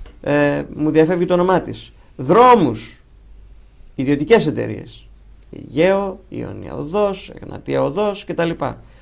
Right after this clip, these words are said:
Δεν έχετε γεωργία. Τέσσερις εταιρείες θα κάνουν τα συμβόλαια.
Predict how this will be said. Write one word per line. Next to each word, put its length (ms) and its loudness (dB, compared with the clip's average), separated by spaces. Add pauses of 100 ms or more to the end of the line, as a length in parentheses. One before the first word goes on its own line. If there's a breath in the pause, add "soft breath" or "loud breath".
(260 soft breath)
Δεν 340 2
έχετε 300 2
γεωργία. 800 2 (280)
Τέσσερις 480 0
εταιρείες 420 -2
θα 100 -4
κάνουν 260 -4
τα 80 -4
συμβόλαια. 600 -2